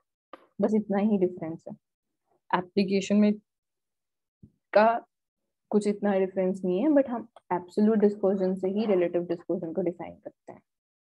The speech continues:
अ, absolute dispersion से ही, हाँ, relative measures को define करते हैं,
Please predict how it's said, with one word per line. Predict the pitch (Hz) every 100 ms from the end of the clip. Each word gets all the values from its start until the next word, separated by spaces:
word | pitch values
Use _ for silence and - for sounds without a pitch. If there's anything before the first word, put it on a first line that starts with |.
| _ 175
अ, | 170 165 190
absolute | - 190
dispersion | 196 196 180 180 175
से | 196
ही, | 254
हाँ, | 233 185
relative | 180 170 170 165 - -
measures | 196 175 170 175
को | 180
define | 180 180 160 160
करते | 156 - _
हैं, | 147